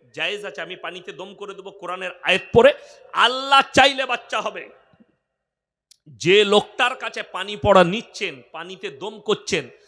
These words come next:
আগে জানবেন সেই লোক নামাজি কিনা, তার কাছে ইলম আছে কিনা। তা না হলে যদি নামাজ না থাকে, দাড়ি না থাকে, গাঁজা খায়, মদ খায়, তার পানি পড়া কাজে লাগবে?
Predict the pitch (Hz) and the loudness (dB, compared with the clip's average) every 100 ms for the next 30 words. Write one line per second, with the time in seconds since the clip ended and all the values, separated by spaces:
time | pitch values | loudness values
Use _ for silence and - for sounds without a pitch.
0 | _ _ 135 143 170 - 220 262 240 262 | _ _ -16 -12 -14 -4 -2 -2 -4 -8
1 | - - 202 185 185 156 156 185 156 156 | -8 -8 -6 -6 -8 -4 0 2 2 0
2 | 147 127 127 160 139 180 180 - 180 190 | -2 -8 -6 -6 -4 -4 -4 -2 0 2
3 | 214 170 160 147 139 120 - _ _ _ | 0 -2 -2 -6 -8 -10 -16 _ _ _
4 | - 175 208 208 247 277 330 - - _ | -10 -8 -6 -4 0 2 2 -2 -20 _
5 | _ _ 127 135 170 180 160 156 175 202 | _ _ -20 -14 -10 -10 -8 -6 -4 -6
6 | 156 185 175 170 - 156 117 170 208 233 | -6 -8 -6 -8 -8 -12 -4 -2 -2 -4
7 | 214 190 175 - 147 110 170 190 233 220 | -8 -8 -8 -8 -8 -6 -4 0 0 -2
8 | - 151 - 135 135 180 247 247 - - | -6 -8 -10 -12 -6 2 2 0 -8 -4
9 | 196 135 - _ _ _ _ _ _ _ | -4 -6 -14 _ _ _ _ _ _ _
10 | _ _ _ _ - 175 175 180 175 185 | _ _ _ _ -20 -20 -18 -18 -16 -16
11 | 185 185 180 190 - 185 151 | -14 -14 -14 -14 -14 -16 -16